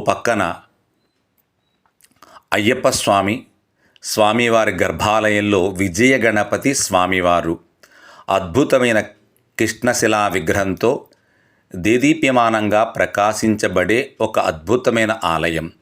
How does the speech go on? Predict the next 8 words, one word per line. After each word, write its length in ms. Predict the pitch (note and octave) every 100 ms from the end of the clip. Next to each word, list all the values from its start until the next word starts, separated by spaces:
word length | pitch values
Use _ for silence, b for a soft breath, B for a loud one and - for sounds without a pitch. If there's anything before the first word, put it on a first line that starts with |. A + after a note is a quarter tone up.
| B B B
సుమారు 560 | - G2 G#2+ B2+ C#3+ F2+ - _ b b b
మూడున్నర 720 | F#2+ G#2 A#2+ A#2+ A2+ G#2+ G#2 G2 G2
అడుగుల 460 | G#2 C3 D#3+ D3 A2+ - -
ఎత్తు 260 | G2+ - B2
విగ్రహం. 460 | F#2 - F2+ F2 E2 - _ _ _ b b b
స్వామివారి 800 | - - G2 A#2 C#3 B2+ A#2 A2 G#2
ఎదురుగుండగా 600 | F#2+ G#2 G2 G2 G2 C3 D3+ _ b b -
క్షేత్రపాలకుడైన 1200 | - G#2+ B2 - C3+ - A#2+ A2 A2 G#2+ G#2 A2